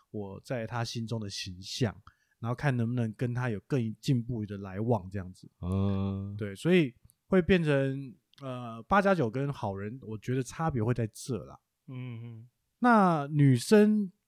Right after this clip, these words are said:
Speaker 1: 离不开渣男这件事，我们刚刚是不是
Speaker 3: 就是我刚才讲的啊，
Speaker 1: 谈到这一块？
Speaker 3: 就是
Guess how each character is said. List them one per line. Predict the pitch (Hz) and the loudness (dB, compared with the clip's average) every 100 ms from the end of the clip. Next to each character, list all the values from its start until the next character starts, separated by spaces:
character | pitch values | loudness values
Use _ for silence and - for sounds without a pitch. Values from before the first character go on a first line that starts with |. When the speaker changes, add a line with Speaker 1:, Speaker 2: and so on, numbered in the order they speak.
| _ | _
Speaker 1:
离 | - 139 151 | -2 2 2
不 | 185 190 | 2 -2
开 | - 175 165 165 160 | -2 0 0 0 -2
渣 | - 170 180 | 2 4 4
男 | 131 113 | 4 0
这 | 135 | 0
件 | 131 | -2
事， | 123 139 | -2 -4
我 | |
们 | 101 104 | -4 -6
刚 | 123 | -10
刚 | 123 | -8
是 | 123 | -8
不 | 120 | -10
是 | 117 98 98 _ | -10 -12 -16 _
Speaker 3:
就 | 170 | 6
是 | |
我 | 170 | 6
刚 | 143 147 | 8 6
才 | |
讲 | 139 123 | 4 2
的 | 117 | 2
啊， | |
Speaker 1:
谈 | 120 151 | 2 6
到 | 170 | 6
这 | 120 | 4
一 | |
块？ | 104 107 | 0 -8
Speaker 3:
就 | |
是 | - | -10